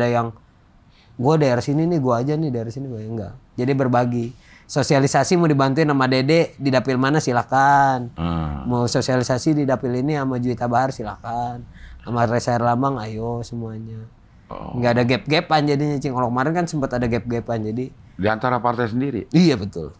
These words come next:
Speaker 2: Dia kan ini ya, Dek, gue pengen tahu deh, Dek. Iniannya
Speaker 1: Hmm.
Speaker 2: apa?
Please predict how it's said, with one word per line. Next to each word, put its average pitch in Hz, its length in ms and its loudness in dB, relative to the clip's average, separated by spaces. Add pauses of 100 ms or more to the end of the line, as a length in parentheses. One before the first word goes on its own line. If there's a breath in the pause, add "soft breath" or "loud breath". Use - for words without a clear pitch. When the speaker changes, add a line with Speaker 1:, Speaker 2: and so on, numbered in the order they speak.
(1080 soft breath)
Speaker 2:
Dia 139 160 2
kan 190 160 0 (280)
ini 143 240 0
ya, 156 100 4
Dek, 104 200 0
gue 131 100 2
pengen 131 280 0
tahu 107 260 2
deh, 101 120 0
Dek. 78 140 -2
Iniannya 117 460 0
Speaker 1:
Hmm. 127 60 -6
Speaker 2:
apa? 143 120 -2